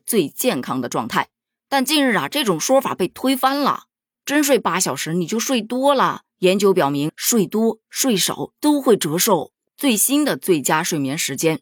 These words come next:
分两个部分，第一是你每天要睡多久，第二就是你每天大概几点钟睡。先来说说睡多久这个问题吧，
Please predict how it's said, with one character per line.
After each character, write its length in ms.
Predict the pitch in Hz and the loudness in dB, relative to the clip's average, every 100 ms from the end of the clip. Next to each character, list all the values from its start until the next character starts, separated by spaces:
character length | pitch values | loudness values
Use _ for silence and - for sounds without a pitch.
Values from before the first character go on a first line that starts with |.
| _ | _
分 260 | - 165 170 | -2 0 0
两 220 | 147 - | -2 -4
个 80 | 190 | -4
部 160 | 240 | -2
分， 160 | - - _ _ | -2 -6 _ _
第 320 | - 240 262 | -4 2 2
一 120 | 277 - _ - | 2 -2 _ -12
是 180 | - | -2
你 140 | 208 226 | 0 2
每 160 | 165 | 0
天 160 | 104 202 | -2 -4
要 100 | 214 | -4
睡 180 | - 185 | -2 -4
多 220 | 220 254 | -2 -2
久， 360 | - - 139 - _ - | -2 -6 -10 -12 _ -2
第 140 | 226 | 0
二 260 | 277 247 - _ | 2 0 -4 _
就 120 | - 262 | -6 0
是 100 | 254 | 2
你 60 | |
每 180 | 277 170 | 2 0
天 220 | 175 233 | -2 -4
大 180 | 254 247 | -2 -2
概 160 | 214 180 | -2 -4
几 220 | - 233 | -4 -2
点 200 | 190 - | -2 -4
钟 220 | 160 196 | -6 -4
睡。 320 | - 311 - _ _ _ | -2 -4 -6 _ _ _
先 160 | - 320 | -2 0
来 100 | 285 | 0
说 160 | 277 | -2
说 140 | 277 294 | -2 -2
睡 240 | - 269 | 0 0
多 180 | 262 277 | 0 0
久 160 | - - | -2 -6
这 100 | 160 | -6
个 60 | 151 | -4
问 160 | 139 | -4
题 140 | 131 - | -4 -8
吧， 200 | - | -10